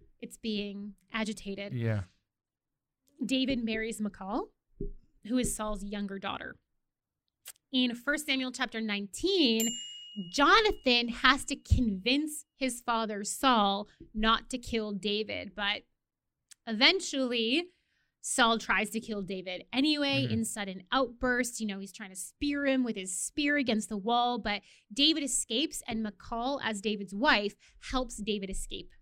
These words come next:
Speaker 1: the city. Um, so we're told that David goes and he stays with the prophet Samuel in the city of Ramah, and Saul sends men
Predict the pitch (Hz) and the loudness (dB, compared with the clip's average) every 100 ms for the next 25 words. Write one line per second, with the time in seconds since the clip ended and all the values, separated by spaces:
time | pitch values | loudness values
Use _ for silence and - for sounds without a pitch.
0 | - 196 - 196 247 349 - _ - - | -10 -8 -6 0 0 0 -4 _ -20 -8
1 | - 214 214 233 233 - 240 208 208 208 | -2 -2 -2 -2 -4 -2 -2 0 -2 -2
2 | 226 247 254 214 202 220 240 226 185 208 | 0 2 2 0 0 -2 -2 -6 -8 -10
3 | - 214 247 240 226 214 - 220 208 190 | -8 -2 -2 0 -4 -6 0 0 0 -4
4 | - 302 415 254 190 175 208 262 - - | 2 4 6 6 4 2 -2 -4 -12 -6
5 | - 247 254 240 233 247 196 180 170 180 | 4 4 4 2 0 0 0 -2 0 2
6 | 277 311 _ - _ 254 247 240 233 - | 2 0 _ -20 _ 2 4 2 -2 -10
7 | _ - - - 262 254 269 277 285 285 | _ -10 -6 0 4 4 4 0 -6 -8
8 | - - 233 226 226 208 202 190 208 208 | -6 -2 -2 0 -2 -2 -2 0 2 2
9 | 185 180 | 0 -4